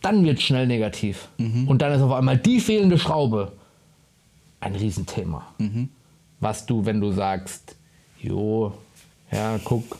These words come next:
Speaker 1: morgen um zwölf müssen wir's eigentlich hinkriegen. Ah, die Schraube hat jetzt gefehlt, ist ärgerlich, aber ich hab noch eine in der Hosentasche gehabt, hab's reingemacht.
Speaker 2: <laughs>
Speaker 1: Dann, dann hast du auf einmal diese Thematik gar nicht.
Speaker 2: Ja.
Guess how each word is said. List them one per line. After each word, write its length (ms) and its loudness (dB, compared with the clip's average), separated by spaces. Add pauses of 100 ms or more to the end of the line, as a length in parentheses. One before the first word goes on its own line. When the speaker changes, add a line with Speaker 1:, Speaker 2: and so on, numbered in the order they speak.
(300)
Speaker 1:
morgen 340 -2
um 160 0
zwölf 420 0
müssen 200 -2
wir's 120 -2
eigentlich 240 -2
hinkriegen. 580 0 (800)
Ah, 240 -4
die 120 -2
Schraube 300 -2
hat 40 -2
jetzt 160 -4
gefehlt, 420 0
ist 80 -2
ärgerlich, 560 -2
aber 160 -2
ich 120 -4
hab 100 -4 (220)
noch 100 -4
eine 220 -4
in 40 -2
der 100 0
Hosentasche 360 0
gehabt, 180 -4
hab's 200 -4
reingemacht. 340 -2 (240)
Speaker 2:
<laughs> 240 -6
Speaker 1:
Dann, 240 0 (400)
dann 240 0
hast 160 -2
du 80 0
auf 100 -2
einmal 240 2
diese 180 2
Thematik 460 0
gar 220 -4
nicht. 200 -10 (180)
Speaker 2:
Ja. 340 -2